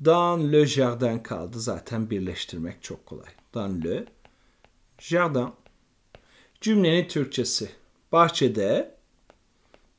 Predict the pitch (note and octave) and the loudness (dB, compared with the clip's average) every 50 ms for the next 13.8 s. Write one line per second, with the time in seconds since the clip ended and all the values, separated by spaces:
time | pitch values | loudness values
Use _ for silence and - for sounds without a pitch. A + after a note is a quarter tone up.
0 | _ _ _ - - A#2 G#2+ G#2 - - - - - A2 G2 F#2+ G2 - - _ | _ _ _ -10 -8 -6 -6 -6 -8 -12 -12 -10 -4 -2 0 0 0 -2 -6 _
1 | - E2 D#2+ D#2 D#2 D#2+ F2+ G#2+ D3+ G#3+ C4 - - _ _ _ _ _ _ _ | -10 -8 -8 -6 -6 -4 -4 -2 -2 -2 -4 -6 -12 _ _ _ _ _ _ _
2 | _ _ _ _ _ _ _ _ - E3+ F3 F#3+ G3 F#3+ F#3+ D#3+ F3 F#3+ G3 G3 | _ _ _ _ _ _ _ _ -2 2 4 4 4 2 2 2 2 2 2 2
3 | - F3 D#3+ D3+ D3 - - D3+ D3+ D3+ D3+ D#3+ D#3+ C#3+ B2 G2+ F#2+ C#2+ - - | 2 2 2 2 2 0 -4 -2 0 0 0 0 -2 -2 -2 -2 -4 -6 -10 -12
4 | - - _ _ _ - B2 A#2+ C3 C#3 C3+ C3+ - - B2 A#2 A2 A2 G#2 G2 | -18 -20 _ _ _ -12 -4 2 2 2 2 0 -4 -2 0 2 2 2 2 0
5 | F#2 F#2 F#2+ G#2+ A#2 C3 D3 F3 G#3 B3 B3+ - - _ _ _ _ _ _ _ | 0 -2 0 2 2 2 2 0 0 -2 -2 -4 -8 _ _ _ _ _ _ _
6 | _ _ _ _ _ _ _ _ _ _ - - G3 D3+ C#3+ A#2 F#2+ F#2 - G#3+ | _ _ _ _ _ _ _ _ _ _ 0 4 4 6 6 4 2 0 -4 -6
7 | D4+ - - _ _ _ _ _ _ _ _ _ - _ _ _ _ _ _ _ | -6 -8 -12 _ _ _ _ _ _ _ _ _ -20 _ _ _ _ _ _ _
8 | _ _ _ _ - - B3 A3 - - - F#2 E2 F2 A2 F#3 D4+ E4 - - | _ _ _ _ -4 0 2 2 2 2 -2 -4 -4 -2 -2 -2 -2 -4 -8 -18
9 | _ _ _ _ _ _ _ - - D#4+ D4 G#3+ D3+ A#2+ G2 D#2 - - - _ | _ _ _ _ _ _ _ -2 0 2 4 4 4 2 0 -2 -8 -12 -20 _
10 | _ _ _ - _ _ _ _ _ _ _ _ _ _ _ _ _ _ _ _ | _ _ _ -20 _ _ _ _ _ _ _ _ _ _ _ _ _ _ _ _
11 | _ _ _ - _ _ _ - _ _ _ _ _ _ _ - _ _ _ _ | _ _ _ -20 _ _ _ -20 _ _ _ _ _ _ _ -20 _ _ _ _
12 | _ _ - - _ _ _ _ _ _ _ _ - - _ _ _ - D#3+ C#3 | _ _ -20 -20 _ _ _ _ _ _ _ _ -20 -20 _ _ _ -6 -2 2
13 | C#3+ D3 A#2 G#2+ G#2+ G#2 - G2+ F#2 F2 F2 E2+ D#2 D2+ - | 4 4 4 2 -2 -4 -6 -6 -6 -6 -8 -10 -12 -16 -18